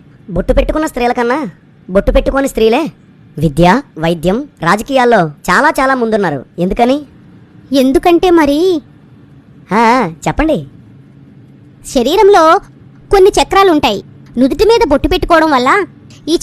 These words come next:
Speaker 2: చక్రాలన్నీ యాక్టివ్ అయ్యి ఆరోగ్యం వస్తుంది. అందుకే బొట్టు పెట్టుకుంటాం.
Speaker 1: మీరు చెప్పింది బాగుంది, కానీ ఇటీవల జరిగిన సర్వేలో వందకి అరవై శాతం స్త్రీలు,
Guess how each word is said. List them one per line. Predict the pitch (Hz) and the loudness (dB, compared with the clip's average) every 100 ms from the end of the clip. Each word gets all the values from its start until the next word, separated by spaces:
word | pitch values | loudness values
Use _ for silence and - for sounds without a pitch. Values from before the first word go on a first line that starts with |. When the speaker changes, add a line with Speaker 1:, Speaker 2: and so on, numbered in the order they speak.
| 262 | -2
Speaker 2:
చక్రాలన్నీ | - 277 311 302 415 403 - - - - | 0 0 2 2 2 2 -2 -20 -12 -4
యాక్టివ్ | 214 - 320 | -4 -2 -4
అయ్యి | 302 311 494 403 - - - - 214 | -2 0 -2 -2 -8 -20 -20 -8 -4
ఆరోగ్యం | 226 320 285 403 | 0 2 4 2
వస్తుంది. | - 359 240 147 - _ _ - | 2 0 0 -4 -12 _ _ -8
అందుకే | - 220 262 359 | -2 2 2 0
బొట్టు | 403 403 | 0 2
పెట్టుకుంటాం. | 403 381 339 294 208 - - - _ - | 0 0 0 0 -4 -6 -18 -20 _ 0
Speaker 1:
మీరు | 233 | 2
చెప్పింది | 254 151 - 320 | 2 0 0 0
బాగుంది, | 277 254 294 | 2 2 0
కానీ | 277 262 349 175 123 - | -2 -2 -2 -4 -8 -10
ఇటీవల | 190 - 202 214 | -6 -2 0 2
జరిగిన | 294 285 | 0 0
సర్వేలో | 294 196 220 233 180 190 - | -4 -2 0 0 0 -4 -6
వందకి | 170 220 277 | -4 -2 0
అరవై | 254 226 | 0 0
శాతం | 220 196 262 | -2 -2 -4
స్త్రీలు, | 240 190 196 196 | -6 -2 0 0